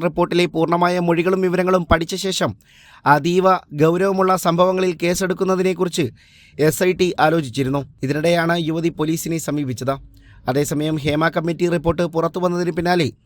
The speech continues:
മലയാള സിനിമയിലെ പ്രമുഖ നടന്മാർക്കെതിരെ ഉൾപ്പെടെ ഗുരുതരമായ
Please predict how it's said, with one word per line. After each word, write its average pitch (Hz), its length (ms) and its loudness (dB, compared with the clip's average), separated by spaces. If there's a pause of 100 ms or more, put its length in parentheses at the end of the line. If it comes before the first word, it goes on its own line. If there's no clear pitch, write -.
(380)
മലയാള 165 300 4 (100)
സിനിമയിലെ 185 400 2 (100)
പ്രമുഖ 165 260 0 (100)
നടന്മാർക്കെതിരെ 185 720 2
ഉൾപ്പെടെ 170 280 2 (220)
ഗുരുതരമായ 170 440 2